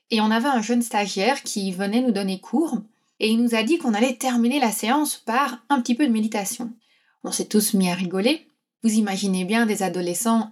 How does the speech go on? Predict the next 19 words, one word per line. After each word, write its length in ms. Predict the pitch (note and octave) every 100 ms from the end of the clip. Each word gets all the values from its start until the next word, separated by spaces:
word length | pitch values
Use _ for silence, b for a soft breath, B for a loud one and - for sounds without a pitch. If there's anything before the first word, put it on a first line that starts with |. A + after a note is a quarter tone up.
| B3
hyperactifs 880 | A3+ A3 F#3+ G3 - A#3 A#3+ B3 - - _ -
auxquels 320 | A3+ C4 A#3+
on 80 | G#3
dit 160 | A#3
qu'ils 140 | A#3+ G3
vont 100 | G3
devoir, 300 | F#3+ G#3 G3
euh, 100 | F#3
s'arrêter, 680 | - G3 G3 G3 B3+ C4+ C4+
s'asseoir 440 | A3 F#3+ A3+ G3+
en 60 | F#3+
position 560 | G#3 F#3+ F#3+ G3 F#3+
indien 320 | G#3+ G#3 G#3+ B3
et 80 |
commencer 400 | A3+ F#3+ F#3 F#3+
à 60 | A3
chanter 320 | G3+ G3 G#3
leur 160 | G#3 G3
chakra. 500 | - F#3 - A#3